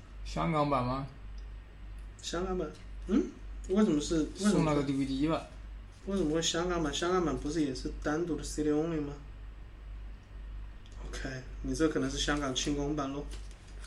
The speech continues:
Speaker 1: 哎，有可能。
Speaker 2: 你不是说有，哦，戴夫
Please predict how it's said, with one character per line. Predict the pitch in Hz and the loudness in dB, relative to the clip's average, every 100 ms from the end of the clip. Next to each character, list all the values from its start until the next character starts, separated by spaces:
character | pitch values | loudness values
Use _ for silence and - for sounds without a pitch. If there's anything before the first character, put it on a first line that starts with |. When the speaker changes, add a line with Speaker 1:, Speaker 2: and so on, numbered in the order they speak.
| - - - - - | -10 -12 -12 -12 -4
Speaker 1:
哎， | 107 | -2
有 | 101 104 | -2 -2
可 | 101 | -4
能。 | 92 - - - - - - - - - - - - - - | -6 -8 -10 -14 -14 -12 -10 -8 -10 -12 -12 -10 -8 -8 -8
Speaker 2:
你 | 139 131 | -2 0
不 | - | 2
是 | |
说 | 160 156 160 160 160 - | 6 8 8 6 4 0
有， | 131 - | -2 -2
哦， | 135 127 | -4 -2
戴 | |
夫 | 151 | -2